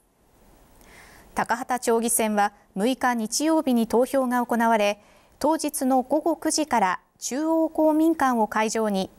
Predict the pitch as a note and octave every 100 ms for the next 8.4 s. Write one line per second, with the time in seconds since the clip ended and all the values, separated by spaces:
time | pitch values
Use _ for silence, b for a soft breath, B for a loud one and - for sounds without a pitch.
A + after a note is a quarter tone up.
0 | _ _ - D4 - E4+ E4 E4 D4+ C#4+
1 | D4+ C#4 F3+ D#3+ D#3+ D3+ C3+ - - -
2 | _ _ - - - - B B B B
3 | B B A3 C4 E4+ E4 F4 E4+ E4+ D#4
4 | D4 A#3 G3+ E3+ - - E4+ D4 B3+ A#3+
5 | A#3+ A3 A3 - b b b - C4+ C4+
6 | C4+ G#3 F3+ E3+ G#3 A#3 A#3 G#3+ G3+ -
7 | E3 - - A#3 A3+ F3 F#3 D4+ D#4 C#4
8 | B3+ A#3+ A3